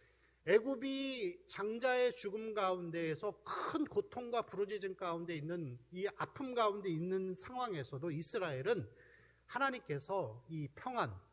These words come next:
샬롬의 침묵을 주시겠다라는 평안과 안정에 대한 내용들을 보장하시겠다라는 것을 보여주고 있는 것이죠. 여러분, 어,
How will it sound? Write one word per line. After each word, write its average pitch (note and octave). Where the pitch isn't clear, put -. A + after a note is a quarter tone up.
샬롬의 B3
침묵을 B3
주시겠다라는 C#3+
평안과 A3
안정에 G#3
대한 E3+
내용들을 C3
보장하시겠다라는 D#3
것을 A#2+
보여주고 E3
있는 C3
것이죠. -
여러분, G#3+
어, C#3+